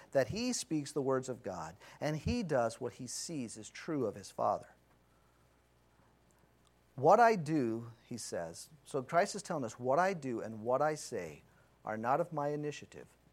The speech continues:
but they are the Father's." And so this is, this is what we see him fleshing out here in this temptation. "It is written, it is written, it is said." This is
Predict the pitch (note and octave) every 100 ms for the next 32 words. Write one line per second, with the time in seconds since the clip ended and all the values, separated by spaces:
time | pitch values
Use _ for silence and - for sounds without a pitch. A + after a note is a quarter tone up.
0 | _ _ _ _ - G#2+ A#2 G#2+ A2+ -
1 | F3+ G3 F3 - - - _ _ _ _
2 | _ _ _ _ _ _ _ _ _ C#3+
3 | D3+ D3 - - - - F#3+ F3 D#3+ D#3+
4 | C3+ G#3+ G#3+ - E3 D3+ - D#3 G3 F3
5 | G3+ F3+ D#3 - A3+ G#3 D3 - F#3 F#3
6 | - D#3+ D#3+ G#3 E3 C#3 B2+ A#2+ - C#3+
7 | - F3 F#3 - C3+ - - - - C3+
8 | D#3 E3+ C#3 A2+ - E2 F#2 - _ C3
9 | B2+ D3 B2+ A#2 F#2+ E2 D#2+ - _ _
10 | _ - F2+ - - C#2 A1 - _ _
11 | _ _ _ _ _ _ _ _ _ _
12 | _ _ _ _ _ - C#3 C#3+ G3 F3+